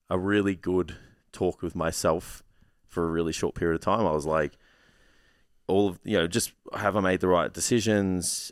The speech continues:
Uh, am I on the right path? Like, you know, have, uh, is there anything that I need to consider and whatever? And I just left myself really open to it. And then I just got this, like, it's gon-, it's,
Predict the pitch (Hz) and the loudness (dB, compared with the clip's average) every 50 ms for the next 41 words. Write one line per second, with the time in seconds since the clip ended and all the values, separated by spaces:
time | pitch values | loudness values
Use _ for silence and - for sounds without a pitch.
0 | - - - 87 87 - - 87 92 87 85 82 82 82 82 82 82 80 85 80 | -10 -6 -4 -2 -2 -2 -2 -2 -2 0 0 0 0 0 0 -2 0 0 0 0
1 | 80 - - - 107 107 104 98 98 95 - - 90 76 73 73 - - - - | -2 -2 0 2 2 4 4 4 2 2 0 0 -2 0 0 -2 -6 -8 -8 -6
2 | 85 76 73 71 - 92 80 78 76 - - - _ _ - - - - - - | -4 -4 -4 -4 -4 -4 -6 -6 -8 -12 -20 -20 _ _ -20 -18 -18 -16 -16 -16
3 | - - - - - - - - - 87 82 92 87 90 90 92 92 - - 92 | -18 -18 -14 -10 -8 -6 -6 -4 -4 -2 0 2 2 2 2 0 -2 -2 -2 -2
4 | 92 85 82 - - - - - 87 82 82 82 80 - - 85 80 76 - - | 0 0 -2 -2 -4 -8 -10 -8 -6 -4 -4 -6 -4 -2 0 0 0 0 -2 -6
5 | - - 90 85 - - 110 104 98 92 92 90 87 80 80 80 76 80 82 87 | -8 -8 -6 -4 -2 2 2 4 6 6 6 6 4 2 0 -2 -2 0 2 2
6 | 90 107 139 143 107 95 85 82 90 - - 95 87 - - 85 80 73 - - | 2 4 2 2 2 2 0 -2 -2 -2 -2 -2 -2 -2 -2 -2 -2 -2 0 0
7 | 80 82 80 - - - - _ _ _ _ _ _ _ _ _ _ _ _ _ | 0 0 0 -4 -8 -18 -20 _ _ _ _ _ _ _ _ _ _ _ _ _
8 | _ - - 92 98 92 85 - - 92 90 - 101 95 - - 120 123 139 - | _ -6 -2 0 2 2 2 2 2 2 2 0 -2 0 2 4 6 6 4 4
9 | - 87 92 90 87 85 82 80 85 82 - - 87 - - - 85 - - 82 | 2 0 0 2 2 2 0 0 -2 -4 -2 -2 -2 -2 -2 -2 -4 -4 -2 -2
10 | 78 73 69 71 - - - _ _ _ _ _ _ _ _ _ - - - - | -2 -2 -2 -4 -8 -12 -20 _ _ _ _ _ _ _ _ _ -12 -10 -8 -8
11 | 73 - - - 78 - - | -8 -8 -6 -6 -8 -8 -10